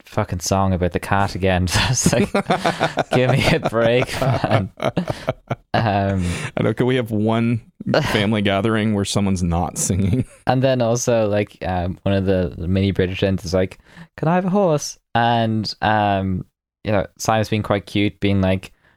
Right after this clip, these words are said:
Speaker 1: "Oh, like, would a pony do?" And then,
Speaker 2: Mm-hmm.
Speaker 1: like,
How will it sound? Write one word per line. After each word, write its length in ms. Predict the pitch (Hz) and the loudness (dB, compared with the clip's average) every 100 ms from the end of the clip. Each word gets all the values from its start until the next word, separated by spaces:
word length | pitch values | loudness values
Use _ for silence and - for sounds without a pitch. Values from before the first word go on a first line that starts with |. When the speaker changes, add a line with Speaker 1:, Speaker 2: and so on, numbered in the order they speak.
| _ | _
Speaker 1:
"Oh, 200 | - 151 120 | 0 2 2
like, 360 | 113 107 - - | 0 -2 -8 -6
would 120 | - | -4
a 40 | 110 | 0
pony 280 | 131 120 | 0 2
do?" 300 | 101 98 117 - _ _ _ _ - | 2 2 2 -2 _ _ _ _ 0
And 80 | 131 | 4
then, 160 | 131 98 | 4 2
Speaker 2:
Mm-hmm. 100 | - | 0
Speaker 1:
like, 240 | 113 - | -2 -4